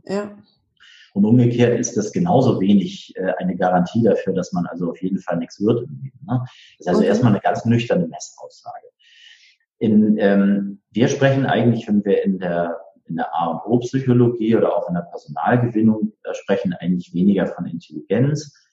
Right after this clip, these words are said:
Speaker 2: weil es so schillernd ist und weil der Begriff auch so ein bisschen klinisch, äh, sozusagen schillert. Ähm, wir sprechen eher von kognitiver Leistungsfähigkeit, also
Speaker 1: Mhm.
Speaker 2: eben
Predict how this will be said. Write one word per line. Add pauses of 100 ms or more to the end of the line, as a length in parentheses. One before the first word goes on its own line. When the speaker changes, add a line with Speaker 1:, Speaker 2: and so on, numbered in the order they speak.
(280)
Speaker 2:
weil
es
so
schillernd
ist
und
weil
der
Begriff
auch
so
ein
bisschen
klinisch,
äh,
sozusagen
schillert. (760)
Ähm,
wir
sprechen
eher
von
kognitiver
Leistungsfähigkeit,
also
Speaker 1:
Mhm. (180)
Speaker 2:
eben